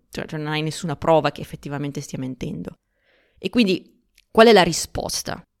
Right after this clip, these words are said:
Le persone ingannano, le persone imparano a identificare l'inganno. E quindi chi, come risponde chi sta ingannando? Imparando a mentire sempre meglio, facendolo sembrare vero.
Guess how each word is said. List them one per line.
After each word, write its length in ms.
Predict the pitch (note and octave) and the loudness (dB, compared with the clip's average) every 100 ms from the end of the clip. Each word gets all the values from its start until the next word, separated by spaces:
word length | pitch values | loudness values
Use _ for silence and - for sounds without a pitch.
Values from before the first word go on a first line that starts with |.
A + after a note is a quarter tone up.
| _ _ | _ _
Le 220 | E3 D#3+ | -10 -10
persone 360 | E3+ F3+ - G#3 | -8 -6 -2 0
ingannano, 600 | A3+ E3+ C#3 D3 D3+ E3 | 2 2 0 -2 -2 -4
le 80 | D#3+ | -4
persone 760 | D3 C#3+ - D3+ D3+ D#3 D#3 _ _ _ _ - | -6 -8 -6 -6 -2 -2 -4 _ _ _ _ -8
imparano 880 | F3 D#3 E3+ E3 E3 D#3+ D#3 - _ _ _ - | -6 0 2 4 2 0 -4 -6 _ _ _ -10
a 340 | D3 C#3+ D3 _ _ - | -8 -6 -10 _ _ -2
identificare 760 | G#3 G#3 F#3+ E3+ E3+ E3 D#3 | 2 4 2 -4 -4 0 0
l'inganno. 760 | D3+ D3+ D3 C#3+ C3+ C#3 C#3+ - _ _ | -2 -4 -2 -4 -4 -6 -6 -10 _ _
E 100 | - | -10
quindi 380 | E3+ G#3+ F#3+ - | -2 0 -2 -6
chi, 200 | - G#3+ | -14 -10
come 220 | - A#3+ A#3+ | 0 4 4
risponde 540 | F3+ - F#3 F3+ E3 | 2 -2 -2 0 -2
chi 100 | D#3+ | -4
sta 140 | - | -8
ingannando? 800 | D#3 D3+ C#3+ C#3+ C#3 C#3 D3+ G3+ A#3+ _ _ _ _ - | -6 -4 -4 -4 -6 -6 -4 -4 -4 _ _ _ _ -8
Imparando 480 | F3 D#3+ F3+ F#3+ D#3 | -4 0 2 4 2
a 40 | |
mentire 600 | D#3+ F#3+ F#3 D3 D#3 - | 2 -2 -2 0 0 -2
sempre 340 | - C#3+ C3 D#3 | -8 -8 -2 4
meglio, 580 | G3 D#3+ C#3+ C#3+ _ _ _ _ _ _ | 4 4 0 -4 _ _ _ _ _ _
facendolo 480 | _ - E3+ D#3+ D#3 | _ -10 -4 0 0
sembrare 440 | D3+ D#3 C#3+ C#3+ | -2 -4 -4 -4
vero. 480 | D3 E3 C#3 C#3 E3 | -2 0 0 -4 -8